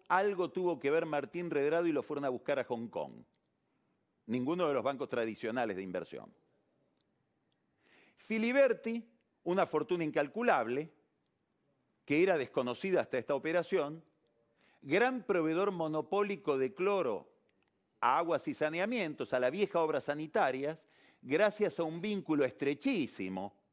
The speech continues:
algunos dicen sospechosísimo, con el sindicalista José Luis Lingeri, que en la estatización de esa empresa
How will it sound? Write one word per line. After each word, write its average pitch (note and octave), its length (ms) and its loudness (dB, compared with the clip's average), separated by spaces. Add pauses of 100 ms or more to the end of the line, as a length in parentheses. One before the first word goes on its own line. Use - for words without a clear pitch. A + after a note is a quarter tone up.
(380)
algunos A#2+ 420 -2
dicen C3+ 320 -2 (400)
sospechosísimo, A2+ 1400 -4 (280)
con G3+ 220 0
el G#3 100 0
sindicalista D3 720 -2
José C#3+ 260 -4
Luis C3+ 140 -2
Lingeri, F2+ 460 -6 (2250)
que A#3+ 140 4
en G3 120 2
la E3 60 6
estatización D#3+ 880 0
de G#3 80 4
esa A3 160 2
empresa G3 640 0